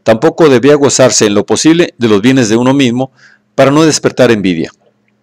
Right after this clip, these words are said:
Todavía las prescripciones chinas respecto al duelo conservan ese sentido plenamente, con sus consecuencias económicas y políticas, ya que también la gestión de un cargo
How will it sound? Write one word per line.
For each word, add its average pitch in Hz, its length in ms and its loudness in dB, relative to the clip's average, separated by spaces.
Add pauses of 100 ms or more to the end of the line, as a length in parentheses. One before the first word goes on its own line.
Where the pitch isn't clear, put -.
(600)
Todavía 110 360 2
las 143 160 0
prescripciones 123 640 -2
chinas 139 300 -2
respecto 131 420 -2
al 123 100 2
duelo 127 260 2
conservan 127 460 0
ese 123 200 -4
sentido 113 380 -4
plenamente, 123 640 -2 (440)
con 135 160 -4
sus - 180 -4
consecuencias 139 560 -4
económicas 135 600 -2
y 127 120 -2
políticas, 127 640 -2 (360)
ya 139 260 0
que 160 100 0
también 147 360 0
la 123 100 0
gestión 135 420 -2
de 135 80 2
un 139 100 0
cargo 135 380 0